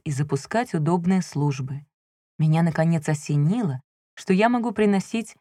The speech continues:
наибольшую пользу, если напрямую свяжу обязанности Марисы со своими.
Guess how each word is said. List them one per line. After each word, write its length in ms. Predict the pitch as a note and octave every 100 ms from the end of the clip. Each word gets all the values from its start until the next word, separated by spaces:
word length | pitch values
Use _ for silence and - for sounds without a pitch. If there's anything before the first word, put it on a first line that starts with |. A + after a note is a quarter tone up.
| _
наибольшую 760 | F3+ F#3+ F#3 G#3 E3 - D3+ D3
пользу, 480 | A#3 C4+ E3+ C3+ - _ _ -
если 240 | G3 A3
напрямую 540 | A3+ A3 C4 C4 G3
свяжу 420 | D3+ D#3+ E3 F#3 B3
обязанности 640 | E3 F3 D#3+ E3 D3+ D#3+
Марисы 440 | D3+ D3+ G3 -
со 140 | G3+ F#3
своими. 680 | - G#3+ A3 D3 A#2 B2